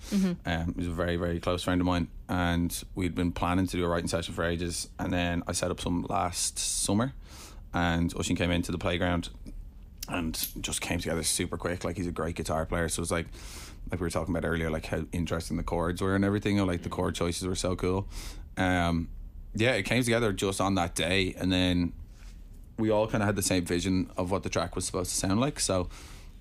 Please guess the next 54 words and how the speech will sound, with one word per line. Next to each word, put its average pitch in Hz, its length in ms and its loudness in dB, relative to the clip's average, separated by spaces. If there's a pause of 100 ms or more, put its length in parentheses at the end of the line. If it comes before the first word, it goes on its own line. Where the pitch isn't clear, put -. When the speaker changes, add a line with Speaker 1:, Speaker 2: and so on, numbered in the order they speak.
(200)
Speaker 2:
there 104 100 2
was 95 160 2
no 92 640 4 (380)
messing 90 400 0
with 90 200 2
it 85 40 2
at 85 60 2
all. 87 320 4
It 85 80 0
just - 360 -2 (460)
was 85 160 -6
done 90 520 0
basically 101 440 -4
very 98 200 -2
quickly. - 240 -2
Speaker 1:
Is - 80 2
that 262 200 0
nice, 208 520 4
or 254 100 4
do 208 120 2
you 220 100 4
question 214 460 2
it 185 120 2
then 170 240 -2
when 175 100 0
it's 180 100 -4
that 185 160 0 (400)
Speaker 2:
I - 120 4
th-, 147 60 2
Speaker 1:
easy? 233 500 4
Speaker 2:
no, 370 300 8
I - 60 4
Speaker 1:
<laughs> 269 100 4
Speaker 2:
think, 208 300 4
like, 165 220 4
when 151 160 6
you, 143 280 6
when 135 120 8
you're 131 100 8
working 117 340 4
with 113 120 4
people 95 420 2
like 85 180 2
that, 90 120 4
Speaker 1:
Yeah. 87 160 4
Speaker 2:
you, 90 120 0
like, 87 180 2 (180)
ex-, 90 300 -4
like, 82 180 -2 (140)
really, 90 340 4
really 87 240 2
respect, 82 520 0
and, 90 360 2
um, 87 360 0